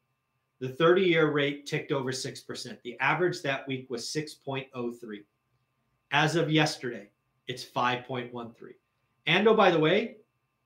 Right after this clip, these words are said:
housing listing price cuts. In six weeks,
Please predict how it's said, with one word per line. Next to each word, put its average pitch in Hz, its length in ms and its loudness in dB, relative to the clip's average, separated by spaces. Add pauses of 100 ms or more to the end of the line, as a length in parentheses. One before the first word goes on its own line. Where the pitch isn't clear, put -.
(200)
housing 170 580 -2
listing 208 340 0
price 120 280 -2
cuts. - 340 -16 (880)
In 180 180 6
six 240 460 0
weeks, 226 640 2